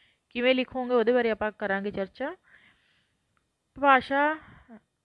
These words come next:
ਭਾਸ਼ਾ ਵਿ-, ਅਹ, ਵਿਭਾਗ ਪੰਜਾਬ ਦੇ ਸਹਿਯੋਗ ਨਾਲ ਦੇਸ਼ ਭਗਤ ਯਾਦਗਾਰ ਹਾਲ ਜਲੰਧਰ ਵਿਖੇ ਮਿਤੀ,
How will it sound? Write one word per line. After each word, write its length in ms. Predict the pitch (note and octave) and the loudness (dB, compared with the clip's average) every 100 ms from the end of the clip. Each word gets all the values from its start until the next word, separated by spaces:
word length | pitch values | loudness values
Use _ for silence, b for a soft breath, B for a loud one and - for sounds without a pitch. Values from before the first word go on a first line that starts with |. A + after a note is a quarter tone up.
| _ _ _ _ - | _ _ _ _ 0
ਭਾਸ਼ਾ 380 | C#4+ C4 - C#4 | 2 4 0 -2
ਵਿ-, 100 | C#4 | -4
ਅਹ, 680 | - - G3 G#3+ G#3 G#3 | -10 -10 -6 -4 -4 -4
ਵਿਭਾਗ 580 | G3+ A3 B3+ G3+ F#3 A3+ | -8 -4 0 4 4 0
ਪੰਜਾਬ 520 | B3+ C4 G#3+ G#3 G3 | -4 -8 -4 -2 -2
ਦੇ 120 | F#3+ G#3 | -6 -8
ਸਹਿਯੋਗ 440 | G#3 G3+ F#3 F3 | -8 -6 -6 -8
ਨਾਲ 260 | F3 A3+ A3 | -8 -8 -4
ਦੇਸ਼ 280 | A3+ C4+ - | -6 -6 -8
ਭਗਤ 200 | B3+ A#3 | -8 -4
ਯਾਦਗਾਰ 500 | G3+ E3+ F3 F3+ F#3 | -2 -2 -2 -4 -4
ਹਾਲ 360 | F#3 E3 D#3+ | -2 0 0
ਜਲੰਧਰ 420 | F3+ F#3 F#3 A3 B3 | -4 -6 -6 -6 -6
ਵਿਖੇ 380 | F#3+ - F3 | -8 -10 -10
ਮਿਤੀ, 420 | E3+ F3+ F3+ A#3+ | -8 -10 -8 -12